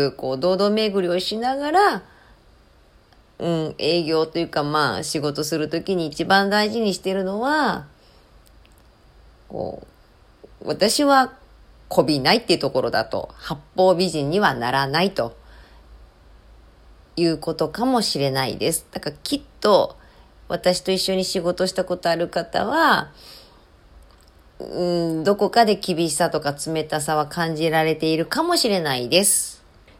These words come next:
ただそれはどこまで行っても短期的であって、中長期的に見たときに、それは本当の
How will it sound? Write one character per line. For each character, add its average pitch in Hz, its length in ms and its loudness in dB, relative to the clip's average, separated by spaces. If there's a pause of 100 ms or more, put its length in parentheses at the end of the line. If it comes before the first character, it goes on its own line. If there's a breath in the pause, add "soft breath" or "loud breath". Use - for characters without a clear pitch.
た 208 100 -8
だ 151 120 0
そ 196 160 0
れ 240 120 6
は 285 120 4
ど 302 140 4
こ 269 100 0
ま 226 160 2
で 180 60 2
行 160 100 -2
っ - 20 -20
て 233 120 0
も 180 140 2
短 185 280 0
期 185 140 -4
的 185 260 0
で 180 140 2
あ 190 60 2
っ 185 60 -8
て、 214 440 -2
中 233 240 -4
長 247 260 2
期 233 100 -8
的 247 280 -4
に 247 140 -4
見 269 120 -2
た 277 160 0
と 294 160 -4
き 349 180 -2
に、 415 280 6 (480 loud breath)
そ 175 160 0
れ 185 80 4
は 262 160 4
本 202 240 -4
当 160 240 -6
の 247 340 0